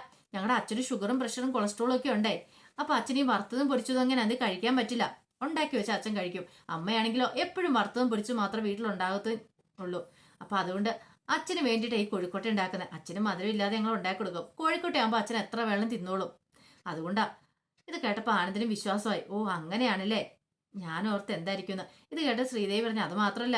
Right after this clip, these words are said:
വിശപ്പ് പോകാനും ഏറ്റവും നല്ലതല്ലേ ഈ കോഴിക്കോട്ട, അതുകൊണ്ട് കുഴപ്പമില്ലാന്ന്" പറയാം. പക്ഷെ ആനന്ദിന് അതൊന്നും മനസ്സിലായില്ല, അതെന്താ അങ്ങനെ പറഞ്ഞെന്നുള്ള കാര്യമൊക്കെ. പിന്നീട് അവർ സംസാരിച്ചുകൊണ്ടിരുന്ന് ആനന്ദ് കോഴിക്കോട്ട ഇങ്ങനെ തിന്നോണ്ടിരിക്കുന്ന സമയത്താണ് ധർമ്മൻ അങ്ങോട്ടേക്ക് വരുന്നത്.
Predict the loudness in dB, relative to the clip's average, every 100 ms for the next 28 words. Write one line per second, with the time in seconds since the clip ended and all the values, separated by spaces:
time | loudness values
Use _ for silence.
0 | 0 -4 -8 -2 0 2 0 -2 0 0
1 | 2 2 0 0 -2 -2 0 0 -2 -4
2 | _ _ -20 -10 0 0 2 0 2 2
3 | 2 2 2 2 0 -2 -12 -10 -2 -2
4 | -2 -4 -2 -2 0 0 2 2 0 0
5 | 2 2 0 -4 -2 0 2 2 2 0
6 | -2 -2 -2 -2 0 -2 -2 -4 -6 -6
7 | -8 -10 -20 -20 _ -4 0 2 2 2
8 | -2 -2 -2 0 -2 0 0 -2 -4 -18
9 | -6 -6 -4 -6 -4 -4 -2 -2 0 0
10 | 0 -2 -4 -2 -2 -2 -2 0 -2 -4
11 | -6 -8 -6 -4 -4 -2 -4 -6 -4 -4
12 | -4